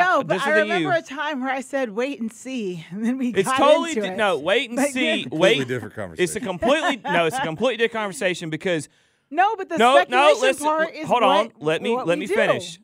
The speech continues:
Speaker 2: because
Speaker 1: okay.
Speaker 2: it is, it is jump to conclusions because we hear Bill Belichick,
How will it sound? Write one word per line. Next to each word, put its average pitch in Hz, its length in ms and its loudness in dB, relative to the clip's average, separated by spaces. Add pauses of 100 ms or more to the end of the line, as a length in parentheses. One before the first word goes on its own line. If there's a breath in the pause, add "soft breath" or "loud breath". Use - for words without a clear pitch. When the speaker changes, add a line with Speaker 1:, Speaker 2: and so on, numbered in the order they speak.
(120)
Speaker 2:
because 165 540 0
Speaker 1:
okay. 320 280 -10
Speaker 2:
it 175 140 0
is, 160 340 0 (120)
it 180 140 2
is 240 220 -2
jump 170 220 -4
to 143 40 -14
conclusions 131 600 -6
because 147 540 0 (320)
we 214 380 -4
hear 208 500 0 (320)
Bill 175 160 2
Belichick, 180 640 0